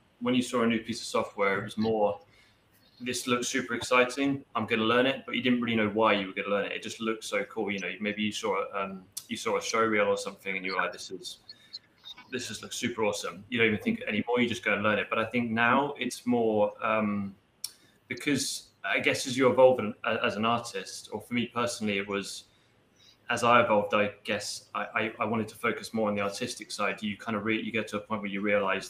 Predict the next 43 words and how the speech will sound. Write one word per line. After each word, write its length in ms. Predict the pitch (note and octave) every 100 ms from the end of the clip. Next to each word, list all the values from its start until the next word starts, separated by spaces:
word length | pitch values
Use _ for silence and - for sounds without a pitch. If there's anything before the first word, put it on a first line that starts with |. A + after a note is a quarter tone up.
| -
that 280 | G2 - -
the, 100 | G2+ -
the, 120 | G3 - _
the 80 | G#2
tech 380 | - A2 - G2+
is, 300 | F#2+ - - _ _ _ - - _ -
it's 100 | -
just 280 | A#2+ - -
a 40 |
tool, 260 | - A2 G2
obviously. 600 | G2 - G2+ F#2+ - -
Um, 500 | G#2 G2+ G2+ G2 - _ -
so 180 | - B2+
for 140 | B2
me 160 | B2 B2
now, 340 | A#2+ B2+ A2
when 140 | G#2+ G2+
I 60 |
see 200 | G2 G#2+
new 200 | G2+ F#2+
stuff, 580 | - A2+ F#2+ F2+ - - _ -
I 60 |
think 260 | G#2+ A#2+ A2
it's 280 | A2 - A#2
more, 480 | A2 G#2 G2 F#2+ - _ _ _ _ _ _
"How 300 | - - A#2
is 100 | A2
this 100 | G#2+
gonna 140 | A2 G2
help 240 | G#2+ G#2
me? 160 | F#2 F#2+
Is 100 | G2+
this 140 | -
gonna 180 | A2+ G2
kind 160 | -
of 60 | G2+
speed 240 | - A2+
up 100 | G#2
my 100 | G2
workflow? 520 | F#2+ G2+ G2+ - F#2 G2
Is 80 |
it 160 | G2 F#2+
gonna, 320 | G2 F#2+ F#2+